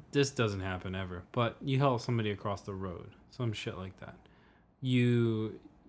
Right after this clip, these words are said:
you carry someone's big-ass bag or something that, you know, whatever, they can't carry to their car good or whatever. Or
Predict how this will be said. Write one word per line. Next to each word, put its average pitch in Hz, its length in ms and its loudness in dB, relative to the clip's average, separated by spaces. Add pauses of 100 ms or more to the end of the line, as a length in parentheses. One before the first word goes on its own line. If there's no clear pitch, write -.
(320)
you 139 120 -4
carry 135 320 4
someone's 117 800 2 (300)
big-ass 120 460 4
bag 107 640 0
or 104 100 0
something 110 480 -4
that, 107 160 -4 (320)
you 120 140 -2
know, 101 280 -2 (460)
whatever, 117 580 4
they 113 140 0
can't 117 400 0
carry 117 300 2
to 110 100 -2
their 107 120 0
car 104 340 0
good 92 440 -4
or 104 140 -4
whatever. 92 580 -4 (680)
Or 110 680 0